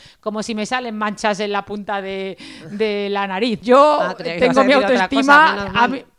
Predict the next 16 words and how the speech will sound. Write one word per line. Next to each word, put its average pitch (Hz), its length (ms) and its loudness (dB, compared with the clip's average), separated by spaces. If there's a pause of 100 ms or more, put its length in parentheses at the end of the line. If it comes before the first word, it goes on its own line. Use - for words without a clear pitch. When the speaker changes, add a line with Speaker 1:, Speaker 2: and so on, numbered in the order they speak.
Speaker 1:
¿no? 302 240 2
O 233 40 2
sea, 240 220 0
como 226 220 -2
que 220 80 -4
tienen 233 220 -4
la 247 60 0
autoestima 262 380 -2
muy 247 140 -2
fuerte. 254 200 -2
Entiendo 240 300 0
que 269 60 -8
este 262 240 -6
tipo 247 240 -4
de 247 140 0
pacientes 247 600 -4